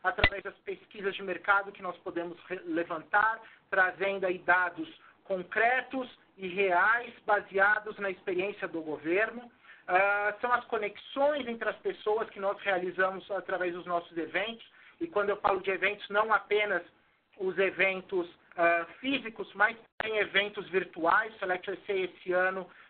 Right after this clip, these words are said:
tem uma plataforma bastante grande de eventos virtuais que nós estamos organizando até o final do ano,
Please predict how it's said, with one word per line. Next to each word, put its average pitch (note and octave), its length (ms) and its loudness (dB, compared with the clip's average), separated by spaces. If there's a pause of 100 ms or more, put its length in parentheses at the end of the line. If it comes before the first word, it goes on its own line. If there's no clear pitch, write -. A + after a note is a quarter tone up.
(140)
tem F#3 200 2
uma F#3+ 140 2
plataforma F3+ 760 2
bastante A3+ 640 -2
grande A3+ 560 2
de F#3 100 -4
eventos F3+ 420 -4
virtuais F#3 500 0
que G3+ 100 -16
nós F3+ 160 -4
estamos F#3 320 -8
organizando F3 640 -2
até E3+ 140 -6
o F3 60 -2
final E3 300 -2
do D#3 180 0
ano, A#3 240 0